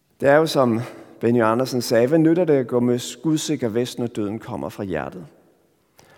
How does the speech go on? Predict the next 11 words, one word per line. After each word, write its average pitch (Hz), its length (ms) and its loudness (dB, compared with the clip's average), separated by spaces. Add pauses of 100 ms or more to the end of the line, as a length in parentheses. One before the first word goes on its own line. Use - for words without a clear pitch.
(1300)
Det 139 100 4
var 139 80 4
det, 170 180 6
som, 131 460 2 (640)
øh, 107 440 2 (140)
udspillede 160 500 2
sig 117 320 0 (180)
i 110 320 -2
kong 120 220 0
Herodes' 131 840 -2
liv, 127 320 -2